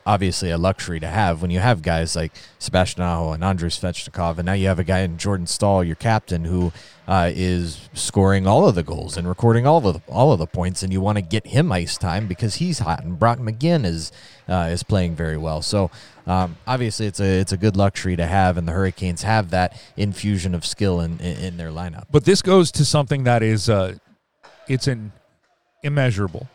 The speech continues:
Speaker 2: It's something where it's not height, it's not weight, it's not goals, it's not assists.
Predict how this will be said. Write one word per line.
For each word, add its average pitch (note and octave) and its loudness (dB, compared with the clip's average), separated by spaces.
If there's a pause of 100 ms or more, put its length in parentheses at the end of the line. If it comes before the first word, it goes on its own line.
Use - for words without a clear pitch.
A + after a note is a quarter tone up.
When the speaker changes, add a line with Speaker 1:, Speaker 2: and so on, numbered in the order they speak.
(100)
Speaker 2:
It's A#2+ -2
something B2 -2
where A2+ 4 (400)
it's C#3 -4
not C#3+ 2
height, C#3 0
it's - -10
not C3+ 0
weight, C3 2
it's A#2 -4
not C3 0
goals, A#2 4
it's G#2 -10
not A2+ 0
assists. - 0